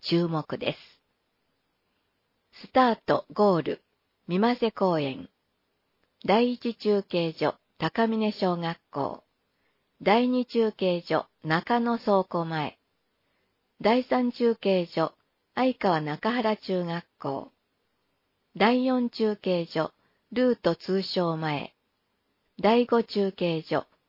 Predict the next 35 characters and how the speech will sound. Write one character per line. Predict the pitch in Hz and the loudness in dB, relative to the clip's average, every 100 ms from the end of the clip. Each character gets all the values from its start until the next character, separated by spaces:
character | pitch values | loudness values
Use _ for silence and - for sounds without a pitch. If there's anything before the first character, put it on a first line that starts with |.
| _ _ _ | _ _ _
半 | 214 247 254 | 0 2 4
原 | 247 240 | 4 2
小 | - 233 220 | 2 2 2
学 | 220 214 - | 0 -4 -6
校 | - 151 | -2 -2
正 | 156 180 202 | 2 2 4
門 | 190 175 160 160 | 2 -2 -4 -4
前。 | 151 131 _ _ _ _ _ _ _ _ | -4 -6 _ _ _ _ _ _ _ _
第 | 165 226 254 | 2 4 4
六 | 247 - 214 | 2 0 -2
中 | - 185 | 0 -2
継 | 180 156 151 | -2 -2 -2
所、 | 143 151 - _ - | -2 -6 -6 _ -4
桟 | 156 | -4
敷 | 160 202 - 170 | -2 -8 -6 -4
戸。 | 151 - _ _ _ _ _ _ _ _ _ _ _ _ _ _ _ _ _ _ - | -2 -4 _ _ _ _ _ _ _ _ _ _ _ _ _ _ _ _ _ _ -6
注 | 269 254 202 | 0 2 2
意。 | 147 - _ _ _ _ _ _ _ - | 0 -4 _ _ _ _ _ _ _ 0
交 | 247 262 | 2 2
通 | - 262 247 | 2 2 4
渋 | 247 254 | 2 2
滞 | - 220 208 | 2 2 2
防 | 214 196 | 2 2
止 | - - | 0 -6
と | 139 - - | -4 -6 -8
選 | - 262 269 | 0 4 4
手 | - 190 | 2 -2
の | 151 | 0
安 | 147 214 | 2 0
全 | 233 233 233 | 2 0 2
確 | 240 - 226 | -2 -2 -4
保 | 196 | -2
の | 165 151 | -2 -6
た | 135 | -6
め、 | 139 | -6